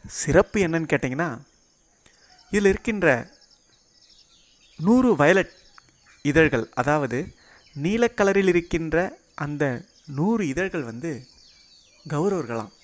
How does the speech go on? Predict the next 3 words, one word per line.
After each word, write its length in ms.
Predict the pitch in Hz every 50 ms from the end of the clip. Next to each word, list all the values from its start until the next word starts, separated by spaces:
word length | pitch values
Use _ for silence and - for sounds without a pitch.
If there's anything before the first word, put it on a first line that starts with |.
| _ _ _ _ _ _ _ _ _ _ _ _ _ _ _ _ _ _ _ _ _ _ _ _ _ _ _ _ _ _ _ _ _ - -
அடுத்தபடியா, 800 | 151 185 262 - - 262 190 175 175 208 196 139 123 131 165 - _ _ _ _ _ _ _ _ _ _ _ _ _ _ _ _ _ _ _ _ _ _ _ _ _ _ _ _ _ _ _ _ _ _ _ _ _ _ _ _ _ _ _ _ _ _ _ _ _ _
அதன் 240 | - 170 202 233 214
உட்புறமாக 760 | 185 180 185 - - 277 254 220 202 185 170 170 156 123 -